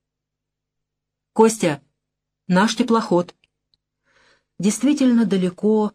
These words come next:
на ладейских перекатах, меж зелени островов, скользила белая, будто снежная родина.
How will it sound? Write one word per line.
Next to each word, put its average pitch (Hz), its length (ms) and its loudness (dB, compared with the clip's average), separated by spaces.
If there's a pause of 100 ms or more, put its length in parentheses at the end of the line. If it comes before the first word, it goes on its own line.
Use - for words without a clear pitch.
на 190 120 2
ладейских 190 600 -2
перекатах, 196 800 -2 (220)
меж 170 240 0
зелени 170 400 -2
островов, 156 720 -6 (240)
скользила 233 640 0
белая, 190 600 -2 (120)
будто 269 380 -2
снежная 160 720 -6 (100)
родина. 143 540 -4